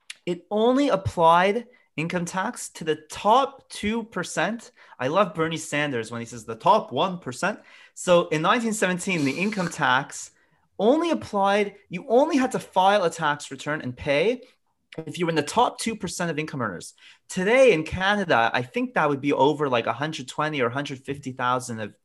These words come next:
income. I forget the exact number, um, or maybe it's a bit lower than that. But the point is that people below the bottom ninety-eight percent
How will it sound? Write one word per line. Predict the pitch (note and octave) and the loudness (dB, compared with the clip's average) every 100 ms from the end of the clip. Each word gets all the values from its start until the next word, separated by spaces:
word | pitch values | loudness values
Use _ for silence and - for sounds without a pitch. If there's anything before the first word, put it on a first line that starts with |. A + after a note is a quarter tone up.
| - | -12
income. | B2 A#2+ F3 F3 | -10 -6 -4 -4
I | |
forget | - B2 G#2 B2 C3 | -6 -8 -6 -6 -6
the | B2 | -10
exact | A#2 A#2+ B2 | -6 -6 -6
number, | G#2 B2+ F#3 A3+ A3 - - _ B2+ | -10 -6 -4 -4 -8 -20 -20 _ 0
um, | C3 C3+ C3 C3 C3 B2+ B2+ | 4 4 6 4 2 -4 -8
or | |
maybe | C#3 F3 | -8 -8
it's | E3 B2 | -10 -10
a | |
bit | A2 C#3+ | -10 -6
lower | D3 E3 F#3 | -2 -2 -2
than | G3 | -4
that. | G#3 - - - - | -6 -8 -18 -8 0
But | E3+ | 0
the | F3+ | 0
point | F3+ A3 A3+ | -2 -6 -4
is | G#3 E3+ | -2 0
that | E3 - - | 0 -2 -12
people | A3+ B3+ | 0 0
below | F3 C#3 C3 C#3 F3 - | 2 0 4 4 4 2
the | C#3+ | -4
bottom | B2+ D#3+ F#3 G#3+ | 0 4 4 4
ninety-eight | E3 F3 E3+ D#3 | 0 -2 -2 -6
percent | D3 C3 - A3+ F3 | -8 -8 -2 -2 -2